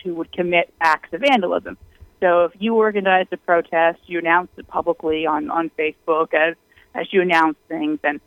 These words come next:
a stranger shows up and then breaks the window, you're now facing the same types of charges as, as the <laughs> mafia would, would face, although that was not passed. But I think the thing about that is the logic is so similar.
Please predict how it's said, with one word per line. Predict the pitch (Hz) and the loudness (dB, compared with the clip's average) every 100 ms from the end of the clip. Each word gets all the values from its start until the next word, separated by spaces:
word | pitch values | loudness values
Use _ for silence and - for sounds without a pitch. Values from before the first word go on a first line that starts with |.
| _ - | _ -12
a | - | -8
stranger | - 185 180 170 | -2 0 2 -2
shows | 160 170 160 156 | -4 -2 0 0
up | 151 147 147 147 | 2 0 0 -2
and | 143 | -2
then | 147 | -4
breaks | 147 156 156 | -2 -2 -2
the | 165 | -4
window, | 165 165 160 156 170 170 _ _ _ 185 | -2 -2 0 0 0 -2 _ _ _ -4
you're | 175 | 0
now | 165 160 151 | 2 0 0
facing | 165 160 160 151 | -2 -2 -4 -6
the | 143 | -2
same | 165 156 156 | 0 0 -2
types | 147 151 - | -6 -6 -8
of | - | -10
charges | - 160 160 160 160 151 - | -2 0 0 -2 -4 -6 -6
as, | 160 147 143 143 - | -2 0 0 -2 -4
as | 165 - | -4 -2
the | |
<laughs> | 170 | -2
mafia | 196 - 185 165 - _ _ _ - | -2 -2 -2 0 -2 _ _ _ -4
would, | 175 156 - - - | -2 -2 -6 -10 -2
would | 247 202 | -2 -2
face, | 185 156 147 | -2 -2 0
although | 180 165 | 0 2
that | 175 175 180 | 2 2 0
was | 180 | -6
not | 170 156 - - | -2 -2 -2 -2
passed. | 320 196 180 _ _ _ _ - | 0 0 -4 _ _ _ _ -2
But | 269 - | -2 0
I | 247 | -4
think | 294 294 302 | -4 -6 -6
the | 254 | -10
thing | - 226 208 220 - | -8 -6 -6 -6 -6
about | 185 - - - | -2 -2 -2 -2
that | 247 208 | 0 0
is | 190 180 _ - | -2 -4 _ -6
the | 185 | -6
logic | 175 180 190 202 170 156 - _ _ _ - | -2 0 0 0 -2 -8 -10 _ _ _ -4
is | 180 170 _ _ _ | -2 -2 _ _ _
so | 226 220 202 202 _ | 0 2 2 -2 _
similar. | 202 165 165 - | -4 -4 -8 -12